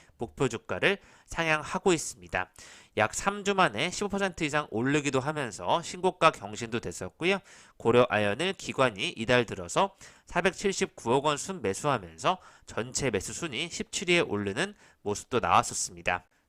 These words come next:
중국이 심각한 전력난을 겪고 있는 것도 아연 가격 급등에 또 도움이 될 것이라는 의견까지 연결이 되고 있습니다. 고려아연은 에너지 가격 급등에 따른 대비책을 미리 마련하면서 오히려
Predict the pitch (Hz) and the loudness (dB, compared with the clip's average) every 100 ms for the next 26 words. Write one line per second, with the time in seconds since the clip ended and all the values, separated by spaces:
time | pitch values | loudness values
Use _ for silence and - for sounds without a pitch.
0 | - - 135 160 120 139 175 202 214 - | -10 -8 0 0 4 2 0 -2 -4 0
1 | 196 - 113 160 175 165 165 - - 143 | -2 0 0 2 4 4 2 -2 -2 0
2 | 139 135 123 95 85 - 185 - - 104 | 0 -2 -8 -10 -10 0 2 2 2 4
3 | 139 156 151 139 - - - 156 110 107 | 4 4 2 0 -2 -8 -6 -4 -4 -4
4 | 160 120 - 120 135 127 104 - 101 - | -6 -8 -2 -2 0 0 0 0 -6 -6
5 | 87 123 185 - 110 113 123 - 90 - | -6 -4 -4 -4 -2 2 0 0 -8 -4
6 | 185 - _ - 95 107 - 90 147 - | -4 -6 _ -8 -8 -8 -8 -2 -2 -4
7 | - 107 131 117 - - - 87 87 151 | -6 -2 0 0 -6 -12 -4 -2 4 6
8 | 139 117 95 139 196 117 131 156 160 - | 6 2 -2 -4 -4 -2 2 2 0 0
9 | 147 143 151 - - 147 139 123 104 160 | 2 2 0 -2 -8 -2 -2 2 4 4
10 | 208 117 117 151 147 101 107 185 107 120 | 2 0 0 0 -2 0 0 0 0 2
11 | 135 95 127 139 101 82 - 175 190 - | 4 4 2 0 -4 -8 -2 -2 -2 -4
12 | 107 120 | -2 0